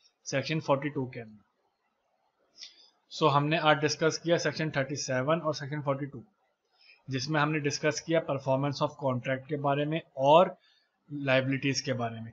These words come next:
क्या-क्या जिम्मेदारी होंगी, किस-किस की होंगी, कैसे-कैसे होंगी। अब हम बात करेंगे effect की, जो हमारा अगले lecture में हम बात करेंगे, जिसमें हम थर्टी एट, थर्टी नाइन,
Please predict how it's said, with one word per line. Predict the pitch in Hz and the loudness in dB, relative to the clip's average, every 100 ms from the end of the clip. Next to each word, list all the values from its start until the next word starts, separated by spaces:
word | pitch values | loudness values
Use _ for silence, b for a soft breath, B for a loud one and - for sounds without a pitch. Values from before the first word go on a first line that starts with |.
| - | 0
क्या-क्या | 135 131 147 | 0 2 0
जिम्मेदारी | 135 135 135 135 131 | 0 0 2 2 2
होंगी, | 131 151 | 0 -2
किस-किस | - 156 - 160 - | 0 -2 2 2 4
की | 160 | 2
होंगी, | 131 123 117 - | 2 0 -4 -10
कैसे-कैसे | - 143 170 165 - 151 147 | 0 2 2 0 6 6 6
होंगी। | 170 143 127 117 _ _ _ _ _ _ _ - | 4 2 -2 -6 _ _ _ _ _ _ _ 0
अब | 160 175 | 8 10
हम | 180 165 - _ _ - | 8 2 -16 _ _ -14
बात | 143 135 139 | -2 2 2
करेंगे | 151 151 165 - | 2 0 0 -2
effect | 151 160 151 156 | -2 -2 -2 -2
की, | 160 175 | 2 2
जो | 156 156 | 2 0
हमारा | 147 151 | 2 2
अगले | 160 135 147 | 2 2 2
lecture | 147 127 143 | 2 0 -2
में | 147 | 0
हम | 139 | 2
बात | 135 135 | 0 0
करेंगे, | 135 147 | -2 -4
जिसमें | 147 151 151 | -4 -4 -4
हम | |
थर्टी | 139 135 147 127 139 | 0 0 0 0 2
एट, | 160 - B B B - | 2 -2 B B B 0
थर्टी | 135 139 | 2 2
नाइन, | 131 131 147 | 2 2 2